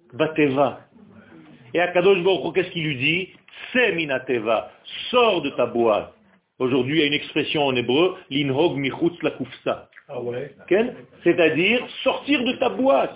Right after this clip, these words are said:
Speaker 2: C'est
Speaker 1: On est
Speaker 2: ça.
Speaker 1: tous enfermés dans des boîtes, on a l'impression qu'on s'est construit une carapace, et cette rigidité en réalité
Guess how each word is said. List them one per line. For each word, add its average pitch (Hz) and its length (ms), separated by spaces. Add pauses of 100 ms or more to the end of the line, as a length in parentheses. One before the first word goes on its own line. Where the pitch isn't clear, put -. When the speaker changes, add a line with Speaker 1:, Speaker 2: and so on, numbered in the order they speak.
(260)
Speaker 2:
C'est 160 140
Speaker 1:
On 175 120
est 185 160
Speaker 2:
ça. - 80
Speaker 1:
tous 330 260
enfermés 220 560
dans 175 160
des 151 180
boîtes, 123 440
on 165 100
a 156 80
l'impression 196 460
qu'on 160 180
s'est 156 180
construit 196 600
une 147 120
carapace, 135 640 (960)
et 151 200
cette 175 220
rigidité 208 680
en 175 140
réalité 139 400